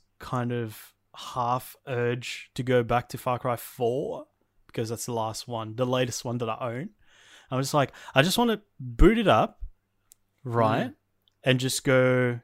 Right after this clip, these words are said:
Speaker 1: you know, "I'm doing Far Cry things. How do I feel about it?" And then I go,
Speaker 2: I
Speaker 1: "You know
Speaker 2: think,
Speaker 1: what? I could
Speaker 2: uh,
Speaker 1: be doing other things." <laughs>
Speaker 2: <sighs> if, when Far Cry five comes out cheap on Steam, it's normally cheap on P C.
Speaker 1: Yeah.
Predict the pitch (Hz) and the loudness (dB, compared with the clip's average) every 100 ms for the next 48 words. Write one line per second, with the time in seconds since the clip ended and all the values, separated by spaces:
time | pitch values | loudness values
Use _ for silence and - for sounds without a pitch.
0 | - 147 147 147 170 175 - 165 - 113 | -2 0 2 4 2 2 2 2 2 -2
1 | - 113 123 202 - - - 123 127 - | -4 -8 -10 -10 -14 -10 -4 -2 -2 -4
2 | 120 110 107 - - - _ _ _ _ | -6 -6 -8 -12 -14 -20 _ _ _ _
3 | - 131 123 120 113 113 110 110 - 170 | -8 -4 0 0 0 -2 -2 -2 0 0
4 | - 214 127 120 113 - 143 107 - 110 | 2 2 0 -4 -4 -2 -2 -4 -10 -10
5 | 104 104 - 110 - 117 113 - - 403 | -10 -12 -14 -10 -10 -10 -14 -14 -14 -12
6 | - - - - _ _ _ _ _ - | -12 -12 -14 -20 _ _ _ _ _ -6
7 | 156 - - _ _ _ _ _ _ _ | -6 -6 -20 _ _ _ _ _ _ _
8 | _ _ - 175 - 185 196 175 - 139 | _ _ -6 -6 -2 -2 -2 -4 0 0
9 | 127 131 123 117 - 117 107 - - 131 | 0 -4 -6 -8 -8 -8 -8 -10 -10 -10
10 | - 127 117 170 208 _ _ _ _ _ | -6 -6 -6 -10 -20 _ _ _ _ _
11 | _ _ _ - 127 - 123 120 - - | _ _ _ -14 -10 -6 -6 -6 -12 -14
12 | - 113 _ _ _ _ _ - 110 101 | -10 -10 _ _ _ _ _ -14 -12 -12
13 | 120 113 104 92 214 123 104 | -14 -12 -10 -10 -12 -12 -14